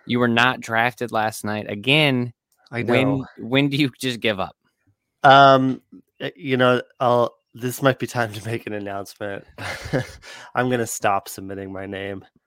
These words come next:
Speaker 2: Um,
Speaker 1: Mm-hmm.
Speaker 2: it seems like my time has passed, you know, and my dream of becoming an N B A player is over. Um, but that's okay because
Speaker 1: Breaking news.
Speaker 2: I get to work in communications,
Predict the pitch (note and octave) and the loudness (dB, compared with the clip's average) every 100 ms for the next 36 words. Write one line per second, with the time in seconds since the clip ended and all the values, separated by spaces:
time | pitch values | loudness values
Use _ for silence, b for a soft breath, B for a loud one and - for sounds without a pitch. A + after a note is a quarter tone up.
0 | _ _ _ _ B2+ G#2+ A2+ G#2+ A2 G2+ | _ _ _ _ -10 -8 -6 -8 -10 -10
1 | G2 G2+ F#2 - - _ b b b b | -8 -8 -8 -12 -20 _ b b b b
2 | b b b b b _ _ C#3+ C#3 D#3 | b b b b b _ _ -4 0 0
3 | E3 D#3 - D3 A#2+ G2 - - - _ | 0 -4 -4 0 0 -2 -10 -14 -18 _
4 | - A2 G#2+ A#2+ B2+ _ A2+ G#2+ G#2 G#2 | -10 -6 -6 -6 -10 _ -10 -8 -8 -10
5 | G2+ G#2 G#2 G#2 F#2+ - A#2 A2+ A2 G#2+ | -14 -8 -6 -6 -8 -6 -4 -4 -8 -10
6 | A2+ A#2 A2+ A2+ A2+ A2+ A2+ A2 - A2+ | -10 -8 -6 -6 -8 -6 -6 -6 -6 -4
7 | A2 A2 - A2 A2+ A2+ G#2 - - _ | -2 -4 -6 -10 -6 -6 -6 -14 -18 _
8 | _ _ A2+ G#2+ - - A#2+ _ _ _ | _ _ -10 -8 -10 -14 -20 _ _ _
9 | _ _ C#3+ F#3 F3 E3 D#3+ B2 G#2+ _ | _ _ -8 -6 -6 -6 -2 -2 -4 _
10 | _ _ - - G#2+ G#2 A#2 A2 G#2 - | _ _ -20 -6 -4 -2 -2 -4 -4 -8
11 | - _ _ _ _ _ _ _ _ _ | -20 _ _ _ _ _ _ _ _ _
12 | _ _ _ _ C3+ A#2 A#2+ A#2 A#2+ B2 | _ _ _ _ -2 -2 -6 -6 -6 -6
13 | A#2+ A#2+ A#2+ A#2 B2 - - - | -8 -6 -6 -6 -10 -10 -18 -20